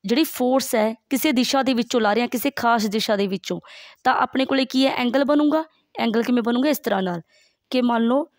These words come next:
ਕੋਈ ਆਬਜੈਕਟ ਪਿਆ ਸੀ, ਠੀਕ ਹੈ, ਆਪਾਂ ਇਸ ਤਰੀਕੇ ਨਾਲ ਫੋਰਸ ਲਗਾ ਰਹੇ ਹਾਂ ਉਹਦੇ 'ਤੇ, ਤਾਂ ਜਿੱਧਰ ਨੂੰ ਉਹ ਡਿਸਪਲੇਸ ਕਰ ਰਿਹਾ, ਜਿੱਧਰ ਨੂੰ ਦੂਰੀ ਤੈਅ ਕਰ ਰਿਹਾ ਹੈ, ਉਹਦੇ ਨਾਲ ਉਹ ਕੀ ਬਣਾ ਰਿਹਾ ਹੈ? ਥੀਟਾ ਐਂਗਲ ਬਣਾ ਰਿਹਾ ਹੈ, ਠੀਕ ਹੈ।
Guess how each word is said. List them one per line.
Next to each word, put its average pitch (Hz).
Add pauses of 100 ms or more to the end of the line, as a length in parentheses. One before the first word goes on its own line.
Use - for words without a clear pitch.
(180)
ਕੋਈ 247
ਆਬਜੈਕਟ 233
ਪਿਆ 226
ਸੀ, 262 (320)
ਠੀਕ 247
ਹੈ, 311 (160)
ਆਪਾਂ 247
ਇਸ 247
ਤਰੀਕੇ 247
ਨਾਲ 247
ਫੋਰਸ 247
ਲਗਾ 214
ਰਹੇ 226
ਹਾਂ 254
ਉਹਦੇ 269
'ਤੇ, 302 (480)
ਤਾਂ 247
ਜਿੱਧਰ 214
ਨੂੰ 311
ਉਹ 302
ਡਿਸਪਲੇਸ 247
ਕਰ 208
ਰਿਹਾ, 233
ਜਿੱਧਰ 214
ਨੂੰ 285
ਦੂਰੀ 247
ਤੈਅ 233
ਕਰ 226
ਰਿਹਾ 226
ਹੈ, 311 (500)
ਉਹਦੇ 233
ਨਾਲ 233
ਉਹ 233
ਕੀ 240
ਬਣਾ 262
ਰਿਹਾ 269
ਹੈ? 349 (480)
ਥੀਟਾ 240 (480)
ਐਂਗਲ 226
ਬਣਾ 196
ਰਿਹਾ 180
ਹੈ, - (440)
ਠੀਕ 277
ਹੈ। 370